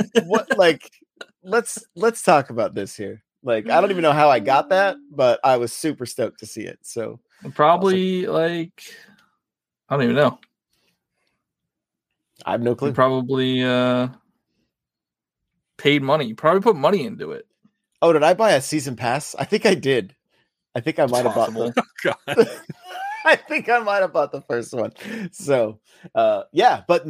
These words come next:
Speaker 1: stay tuned because we wanna, we're gonna, we're, we're, we're not only talking about playing Pokemon Unite, but we wanna play some, uh, now, is it possible? Could we invite the community to play against us in Pokemon Unite, or is it all
Speaker 2: Yeah, yeah,
Speaker 3: You
Speaker 2: you could,
Speaker 3: can do
Speaker 2: you could
Speaker 3: private.
Speaker 2: have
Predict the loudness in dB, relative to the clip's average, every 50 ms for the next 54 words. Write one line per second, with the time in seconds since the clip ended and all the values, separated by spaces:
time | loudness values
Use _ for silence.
0 | -12 -10 -10 -8 -2 0 0 0 2 0 0 0 0 -2 -2 -4 0 0 2 2
1 | 4 2 2 0 -2 -2 0 0 0 -2 0 0 0 0 0 -2 -8 _ _ _
2 | _ _ _ -18 -6 -2 0 0 0 0 0 0 2 4 4 4 4 4 2 0
3 | 0 2 2 2 2 2 2 2 0 0 2 0 0 2 2 2 0 -2 -4 -2
4 | 0 0 0 0 0 -2 -2 0 0 -2 -2 -2 -2 -4 -8 _ -6 -4 -2 -2
5 | -2 -2 -2 -2 -4 -4 -6 -4 -2 0 0 -2 -2 -2 -2 -2 -2 -2 -4 -6
6 | -8 -8 -8 -8 -6 -6 -8 -8 -10 -16 _ _ _ _ _ _ _ 0 2 4
7 | 4 4 4 2 0 0 2 4 4 4 4 2 0 0 0 0 0 -4 -6 -4
8 | -4 -4 -2 -4 -4 -4 -2 0 2 2 2 0 -2 -6 -8 -6 -6 -6 -6 -4
9 | -4 -4 -6 -6 -6 -8 -8 -4 -2 0 0 0 -2 -4 -6 -6 -6 -6 -6 -6
10 | -6 -6 -6 -8 -6 -4 -4 -4 -4 -6 -8 -6 -6 -6 -6 -6 -8 -6 -6 -6
11 | -6 -6 -6 -8 -10 -14 -10 _ -4 0 4 6 6 6 6 6 6 6 4 4
12 | 2 0 -2 -2 -2 0 0 0 0 0 0 2 2 2 2 2 2 0 -2